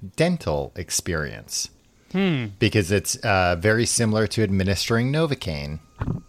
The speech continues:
Speaker 2: Right, with
Speaker 1: Uh,
Speaker 2: needles.
Speaker 1: with needles and, you know, as far as, like, nerves and muscles and, and I forget it, which ones you're supposed to hit and which <laughs> ones you aren't. But, uh,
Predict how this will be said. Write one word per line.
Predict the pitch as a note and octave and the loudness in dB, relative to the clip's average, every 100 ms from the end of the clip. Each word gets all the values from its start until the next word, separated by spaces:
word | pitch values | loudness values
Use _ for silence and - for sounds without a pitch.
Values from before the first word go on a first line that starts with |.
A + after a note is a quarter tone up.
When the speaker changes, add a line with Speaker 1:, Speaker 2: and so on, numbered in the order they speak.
| - - - - | -20 -20 -20 -6
Speaker 2:
Right, | B2 G#2+ A2 - | -2 -2 -4 -4
with | C3+ | 0
Speaker 1:
Uh, | A2 | 4
Speaker 2:
needles. | C3+ C3+ G#2+ G2 - - | 4 4 0 -6 -12 0
Speaker 1:
with | C3 B2+ | 4 6
needles | C3 C#3+ C#3+ C#3+ C#3+ C#3 B2 | 6 4 6 6 6 6 4
and, | - B2+ G#2 G2 F#2+ A2 | 0 2 4 2 -2 0
you | G#2+ | 2
know, | G2 F#2+ | 4 4
as | F2+ - | 4 2
far | - G#2+ G#2 | 2 4 6
as, | G2 F2 | 4 2
like, | F#2+ F2 | 0 0
nerves | E2 G2 G#2+ G#2+ G#2 G2+ F2+ E2+ | 0 2 4 6 4 4 0 -2
and | F2 E2 | -2 -2
muscles | F#2+ G#2 - A2+ G2+ G2 F#2+ - | 0 0 0 0 2 2 0 -4
and, | E2 D#2+ | -4 -4
and | - F2 E2 D#2+ D2+ - | -4 -4 -2 -6 -8 -4
I | F2 | -2
forget | F2+ F2+ E2+ | -2 -2 0
it, | E2+ E2 E2+ | 0 0 -2
which | F2+ E2+ | -2 -2
ones | G2 F2+ D#2+ | 0 -2 0
you're | E2+ | -2
supposed | D2+ - G2+ F#2 | 0 -2 0 0
to | - | -2
hit | G2 G#2 F#2+ | 0 0 0
and | E2 | -2
which | F2 - | -2 0
<laughs> | F#2 | 2
ones | A2+ - | 2 2
you | F#2+ | 2
aren't. | F#2+ F#2 G2 - | 2 2 0 -4
But, | F2 E2 | -2 0
uh, | D#2 F2+ F2+ | 0 0 -2